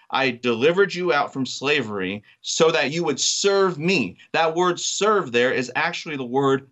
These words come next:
"slave." That Israel would have be transferred from one slavery to another slavery. In the same way, we are transferred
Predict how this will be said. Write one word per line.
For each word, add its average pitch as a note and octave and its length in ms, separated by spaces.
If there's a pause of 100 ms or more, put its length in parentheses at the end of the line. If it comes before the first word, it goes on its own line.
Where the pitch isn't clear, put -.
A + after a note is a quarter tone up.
"slave." D3 760 (600)
That D#3+ 380
Israel F#3+ 460
would D3+ 100
have D3+ 380
be C#3+ 100
transferred F3 440
from B2 200
one F3 220
slavery D3 480
to - 160
another C#3+ 440
slavery. F#2+ 580 (220)
In D#3 140
the D3+ 60
same G3 360
way, G2+ 400 (220)
we D#3 240
are G#3 100
transferred A#2 760